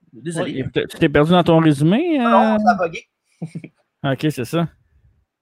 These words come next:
Speaker 1: Ben là, ça, c'est pas tout de suite, ça, là, là.
Speaker 2: <laughs>
Speaker 1: Et ça, pendant que l'arbitre va parler à Walter Payton, ben, Shawn lui fait le tour du ring, euh, puis
Speaker 2: Ouais.
Speaker 1: il,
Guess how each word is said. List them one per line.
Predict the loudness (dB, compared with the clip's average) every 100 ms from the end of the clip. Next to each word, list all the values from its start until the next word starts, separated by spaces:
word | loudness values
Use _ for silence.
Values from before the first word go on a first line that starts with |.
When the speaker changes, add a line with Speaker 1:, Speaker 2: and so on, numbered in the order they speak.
| _
Speaker 1:
Ben | -4
là, | -2 -4
ça, | -8
c'est | -10
pas | -10
tout |
de | -8
suite, | -8 -8
ça, | -8
là, | -6
là. | -2
Speaker 2:
<laughs> | 2 2 2 2 2 2 -2 0 -6 _ -8 -8 -10 -12 _ _ _ -20 _ -16 -16 -20 -14
Speaker 1:
Et |
ça, | -4 2
pendant | 4 4
que | 2
l'arbitre | 2 2 2 0
va | 2
parler | 4 2 4
à | 4
Walter | 2 -2 -2
Payton, | -4 -2 -4 0
ben, | -2
Shawn | -2 -4
lui | -4 -4
fait | -2
le | -2
tour | -6 -6 -6
du | -4
ring, | -6 -6 -8 -6
euh, | -4 -4
puis | -4
Speaker 2:
Ouais. | -4
Speaker 1:
il, | -4